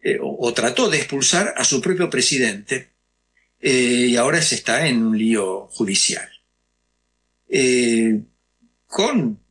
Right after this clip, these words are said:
eh, visos rocambolescos, Ciotti se encerró en la sede del partido, echó a todos los, este, eh, empleados y no dejaba entrar a lo, a, a, al resto de la dirección. En fin, eh, está tratando de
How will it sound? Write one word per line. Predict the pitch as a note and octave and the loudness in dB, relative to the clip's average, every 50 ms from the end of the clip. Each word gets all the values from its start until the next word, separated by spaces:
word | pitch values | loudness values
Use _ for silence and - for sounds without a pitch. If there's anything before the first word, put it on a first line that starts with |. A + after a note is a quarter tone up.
| - A3 - - - - - | -14 -14 -14 -14 -18 -10 -6
eh, | D#3+ B2+ B2+ - - C#3 | -4 -4 -2 -2 -4 -2
visos | A#2+ C3+ D#3+ F#3 - F#3 D#3 - | 0 0 2 2 2 0 0 -2
rocambolescos, | A#2 A#2 A2+ - A2 A2 G#2+ C3 D#3+ F#3 D3 A2 - - - G2+ - | -2 -4 -4 -2 -4 -2 0 2 2 2 0 -2 -4 -6 -4 -2 0
Ciotti | - C3+ C#3 - - B2 | 0 0 0 0 0 0
se | A#2 - - A#2 A2 G#2+ G#2+ G#2 - | 0 0 0 0 0 0 0 0 0
encerró | A#2+ A2+ G#2+ - - G#2+ A2+ C3+ C#3 D3 C#3 | 0 0 0 0 0 0 0 0 0 2 2
en | A#2+ A2 | 0 0
la | G#2+ G#2+ | 0 0
sede | - - C3 B2 A#2+ | 0 0 0 2 0
del | A2+ A2 G#2+ | 0 0 0
partido, | - G#2 G#2+ A2 - D#3 D3+ C#3+ C3+ A#2 A2+ - | -2 -4 -4 -2 -2 0 0 2 0 0 0 -2
echó | B2+ A2 - - C3 | -4 -2 -2 0 0
a | B2 A2+ | 0 0
todos | - C3 C3 B2 A2+ | 0 2 2 2 2
los, | G#2+ G#2 G2+ F#2+ - - - - - - - - - _ _ _ | 0 -2 -2 0 -2 -2 -2 -6 -14 -20 -20 -20 -20 _ _ _
este, | - - G#3+ G#3+ G#3 F#3 - - - - - A2 G#2 - - - - - - - _ _ _ _ _ _ _ B2 | -2 0 0 0 0 -2 -4 -8 -4 -2 -2 0 0 0 0 -2 -4 -6 -8 -12 _ _ _ _ _ _ _ -6
eh, | B2+ B2 B2 B2 B2+ C3 C3+ | -4 -2 0 0 0 0 0
empleados | C#3+ B2+ A#2 A2 - C3+ C3 C#3 D3+ E3 F3+ F#3+ F#3 - - - | 0 0 0 0 0 0 2 2 2 2 2 2 2 2 2 0
y | A#2+ | 0
no | A#2+ C3 C3+ | 0 0 0
dejaba | C3 B2+ C#3 B2+ A#2+ | 0 0 0 0 0
entrar | A#2+ A#2 C3 C#3+ C3 B2+ | -2 0 -2 0 0 0
a | A#2+ | 0
lo, | A2 A2+ A#2 - | 0 0 -2 -2
a, | - A#2+ A2+ A2+ A#2 A#2+ - - - - | -2 -2 -2 0 0 -2 -2 -4 -4 -2
a, | - B2 | -2 -2
al | B2+ - C3+ A#2+ A2+ | 0 0 -2 -2 0
resto | - B2+ - - C3+ A#2+ | 0 -2 0 0 0 0
de | A2+ A2+ | 2 2
la | A2 G#2+ | 2 2
dirección. | A2+ G#2+ G#2 G#2+ A2+ - - G3+ F#3+ F#3 E3 C#3 B2 A2+ A2 - _ - - - - - - _ _ | 0 0 0 0 0 2 2 2 2 2 2 2 0 -2 -4 -6 _ -20 -20 -18 -18 -20 -20 _ _
En | - F3 E3 | -2 0 0
fin, | D#3 C3 A2 G#2 G2 - _ _ _ _ _ _ _ | 0 0 -2 -2 -4 -8 _ _ _ _ _ _ _
eh, | C#3 D3 D3 D3+ D#3 D#3 D#3+ D#3 D3+ - D2 - - - - - - _ _ _ | -2 -2 0 0 0 0 0 0 0 -2 -2 -4 -6 -6 -8 -14 -16 _ _ _
está | F#3 E3 D#3 - A3+ A3 | -2 -2 0 0 -2 0
tratando | - F3 D3+ - - C#3 D3 F3 F3 C#3+ | 0 -2 0 0 0 0 0 2 2 2
de | A#2+ A#2 A2+ A2+ A2 - - | 2 2 2 0 0 -2 -6